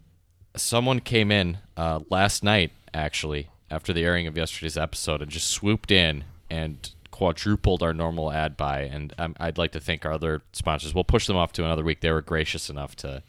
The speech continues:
to delay their ad. Uh, Erwin Mayway got in touch with me last night, um,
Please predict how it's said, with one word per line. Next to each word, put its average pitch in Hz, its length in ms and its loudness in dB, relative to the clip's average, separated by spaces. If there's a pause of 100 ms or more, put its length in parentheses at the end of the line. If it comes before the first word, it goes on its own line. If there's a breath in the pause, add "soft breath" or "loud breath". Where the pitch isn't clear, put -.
(600)
to - 120 -6
delay 76 260 -4
their 69 160 -6
ad. 71 300 -4 (1000 loud breath)
Uh, 92 240 6 (100)
Erwin 131 380 8
Mayway 107 600 4
got 87 180 4
in 80 80 -4
touch 82 220 -2
with 82 160 -4
me 78 80 0
last 73 320 -4
night, 71 320 -6 (360)
um, 69 300 -8